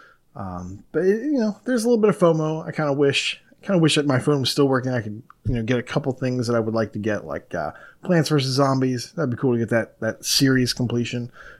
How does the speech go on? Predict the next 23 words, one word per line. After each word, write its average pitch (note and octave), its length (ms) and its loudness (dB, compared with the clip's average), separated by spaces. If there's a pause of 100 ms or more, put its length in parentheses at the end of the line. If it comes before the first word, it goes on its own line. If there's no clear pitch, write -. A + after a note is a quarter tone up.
(100)
which A#2 180 -6
is G#2 80 -4
no C3 140 4
longer A#2 240 0
possible, A#2 640 -2 (140)
uh, G#2+ 200 -4
once G#2+ 220 -4
the, A2 200 -4
uh, G#2+ 40 0
Windows A2+ 300 -2
Phone A#2 180 -6
goes G#2+ 160 -4
away. G#2 340 -6
So, - 320 -10 (880)
you E4 80 2
know, B3 100 4 (100)
there's A3 160 2
a - 20 4
little D#3+ 160 6
bit A2+ 80 -2
of G#2+ 100 0
regret, G2 460 -2
but G2 180 -8